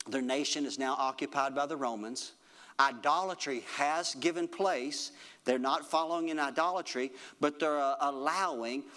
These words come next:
the precepts and traditions that were originally intended to help foster adherence to the law is now hindering true faith in God.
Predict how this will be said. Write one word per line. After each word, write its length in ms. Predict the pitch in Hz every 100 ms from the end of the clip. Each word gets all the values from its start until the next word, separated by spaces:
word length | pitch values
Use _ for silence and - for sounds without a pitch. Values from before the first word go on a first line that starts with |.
| -
the 100 | 127
precepts 640 | 123 - 196 190 196 180 -
and 100 | 147
traditions 800 | - 131 107 214 - 131 135 - - -
that 160 | 147 147
were 240 | 139 127
originally 460 | 120 190 190 170 160
intended 400 | 139 165 165 131
to 60 |
help 260 | 127 143 131
foster 480 | - 165 165 - 139
adherence 540 | 120 - 214 196 -
to 100 | 165
the 120 | 131
law 360 | 123 131 143 160 - - -
is 180 | 143
now 200 | 147 147
hindering 720 | 123 - 214 220 143 135 127 123
true 280 | - 185
faith 380 | 185 175 170 170
in 140 | 180 170
God. 400 | 139 127 147